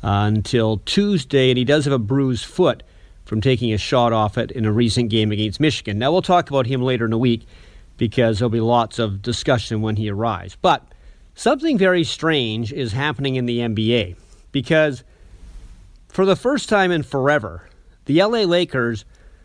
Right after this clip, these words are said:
are no longer a desirable landing spot for star players. Okay, LeBron James did go there this season, but nobody else seems interested in going Hollywood unless it's with the L A Clippers. And that in itself is just as weird.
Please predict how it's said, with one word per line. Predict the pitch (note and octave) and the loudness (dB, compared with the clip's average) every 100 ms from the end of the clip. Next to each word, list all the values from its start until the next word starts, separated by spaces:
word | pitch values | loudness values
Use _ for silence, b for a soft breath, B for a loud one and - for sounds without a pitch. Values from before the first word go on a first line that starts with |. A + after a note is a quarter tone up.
| b b b | b b b
are | C#3+ | 2
no | G3 C#4+ | 2 2
longer | B3 G3 F#3+ F#3 E3 | 0 0 2 2 0
a | D3+ C3+ | 0 -2
desirable | B2+ B2 C#3 D3+ E3+ C#3 A#2+ | -2 2 2 4 2 2 0
landing | C3 D3 D3+ C3 | 0 0 0 0
spot | - B2 A2 G#2+ | -2 0 0 0
for | C3+ | -4
star | A#2+ - A2+ A2 | -4 -4 -4 -6
players. | - G#3 B2 G2 - _ - - - - - | 0 0 0 -4 -16 _ -20 -20 -20 -20 -2
Okay, | E3 E3 B2+ F#2 | 0 0 -2 -4
LeBron | A2 B2 D#3 D#3 D3 | -4 0 2 2 0
James | D3+ E3+ D3 C3 | 2 2 2 2
did | E3+ C#3 | 0 2
go | D3 C#3 | 2 4
there | C3+ B2 | 2 2
this | B2 A#2 | 0 -2
season, | - F#3+ C#3 C#3 B2+ b b b b b b _ - | 2 2 4 2 0 b b b b b b _ -2
but | E3 | 2
nobody | G#3+ C4 G#3+ G3+ | 4 4 4 2
else | C4 A#3+ | 2 -2
seems | F#3+ D#3 C3 | 0 0 0
interested | C#3 A2+ C3 A2 - A2+ | -4 -2 -2 -2 -6 -4
in | B2 | 0
going | C3 B2 A2+ | 0 0 0
Hollywood | C3 C3+ B2+ A2+ G#2 | 0 2 0 -4 -6
unless | G#2+ B2 F3+ - | -4 0 0 0
it's | F3+ | -2
with | F#3+ F3 | 0 2
the | D3 | 2
L | C#3+ C#3 | 2 2
A | B2 | 0
Clippers. | - G#3+ - A#2+ - - b b b b | 0 -2 0 -2 -4 -20 b b b b
And | - C3+ B2+ | -4 -2 0
that | G3 A#3+ | 0 0
in | G#3 | -2
itself | E3 D3+ - G3 C3+ A2+ | -4 -4 0 2 2 0
is | G#3 C#3+ A2 | -4 -4 -4
just | - F#3 - D3+ | 0 0 0 -4
as | B2 | -4
weird. | A#2+ F#3+ B2+ G2+ | 0 0 0 -4